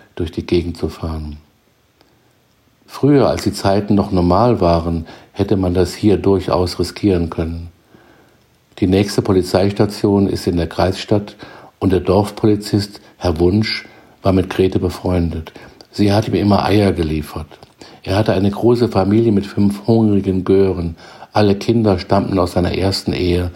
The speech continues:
und es waren wirklich Gören. Seine zweite, viel jüngere Frau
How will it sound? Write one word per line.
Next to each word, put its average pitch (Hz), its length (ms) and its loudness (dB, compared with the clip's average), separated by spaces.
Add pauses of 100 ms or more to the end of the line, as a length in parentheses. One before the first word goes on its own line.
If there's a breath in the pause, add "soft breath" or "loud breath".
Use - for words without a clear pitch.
(580 loud breath)
und 87 120 -4
es - 160 -6
waren 82 240 -2
wirklich 98 400 -2
Gören. 76 400 -2 (1000 soft breath)
Seine 92 260 -2
zweite, 98 540 2
viel 95 260 0
jüngere 98 340 2
Frau 101 500 0